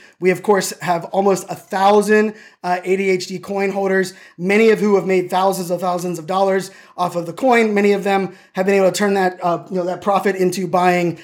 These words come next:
you know, additional N F Ts, joining the community, all kinds of really cool things that I am, uh, truly blessed, uh, to be able to create. But what I will say is,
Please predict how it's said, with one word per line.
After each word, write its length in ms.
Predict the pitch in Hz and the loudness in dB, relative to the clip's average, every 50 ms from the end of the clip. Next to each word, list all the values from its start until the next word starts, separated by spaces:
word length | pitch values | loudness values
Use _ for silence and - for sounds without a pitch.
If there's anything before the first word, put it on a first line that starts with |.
| - - - | -20 -12 -4
you 100 | 180 170 | -2 -2
know, 120 | 160 160 | -2 -2
additional 380 | - 170 170 190 180 185 180 175 | -4 -2 -2 -2 -2 -2 -2 -2
N 120 | 175 170 | -2 -4
F 100 | 165 - | -4 -4
Ts, 400 | - 247 247 233 226 220 208 - - - - _ _ - | -2 0 2 2 2 0 0 -4 -10 -18 -20 _ _ -10
joining 340 | 151 156 185 185 180 180 170 | -2 2 4 4 4 4 2
the 80 | 165 160 | 0 -2
community, 800 | - - 208 214 220 220 214 214 208 202 196 208 - - _ _ _ _ | -2 0 4 6 6 6 6 6 4 2 2 0 -2 -6 _ _ _ _
all 160 | - 233 233 214 | 0 2 2 4
kinds 240 | - 214 202 196 | 4 4 2 2
of 200 | 180 175 185 185 | 2 -2 -4 0
really 200 | 175 202 196 180 | 2 2 2 2
cool 180 | 175 - 180 180 | 0 -2 -4 -4
things 240 | 180 190 175 170 151 | -2 -2 -2 -2 -2
that 160 | 170 165 156 | -2 -4 -2
I 80 | 160 165 | -2 -2
am, 220 | 165 165 156 156 - - - - _ | -2 -2 -4 -6 -10 -20 -20 -18 _
uh, 220 | - 165 160 151 151 | -6 -4 -4 -4 -4
truly 340 | - - 214 202 190 180 | -4 -2 0 4 4 4
blessed, 400 | 165 170 175 170 170 170 - - - - | 4 2 0 0 0 -4 -8 -12 -10 -8
uh, 380 | 165 160 156 151 151 147 147 139 - _ - | -4 -4 -2 -2 -2 -4 -6 -8 -10 _ -10
to 100 | - 180 | -8 -4
be 140 | 165 180 180 | 0 0 0
able 160 | 170 170 156 | 2 0 -2
to 340 | - 185 180 165 165 165 - - - _ _ - | -2 -2 0 0 -2 -2 -6 -16 -20 _ _ -14
create. 580 | - - 180 196 214 202 165 135 135 - - _ _ _ _ _ _ _ _ _ | -6 0 2 4 4 4 2 -2 -8 -16 -20 _ _ _ _ _ _ _ _ _
But 140 | - 196 190 | -4 -2 2
what 100 | 202 208 | 2 2
I 100 | 208 202 | 4 2
will 120 | 190 180 | 2 0
say 340 | 170 - - 233 254 254 220 | -2 -2 0 2 2 2 2
is, 380 | 185 170 165 151 151 - - | 0 -2 -2 -6 -8 -12 -14